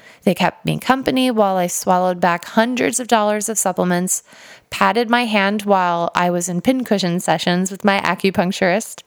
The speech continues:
and trotted along by my side when I exercised, meditated,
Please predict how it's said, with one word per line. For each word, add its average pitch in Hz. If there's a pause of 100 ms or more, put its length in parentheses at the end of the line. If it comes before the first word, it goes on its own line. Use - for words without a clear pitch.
(380)
and 208
trotted 277
along 214
by 185
my 190
side 185
when 185
I 185
exercised, 180 (280)
meditated, 180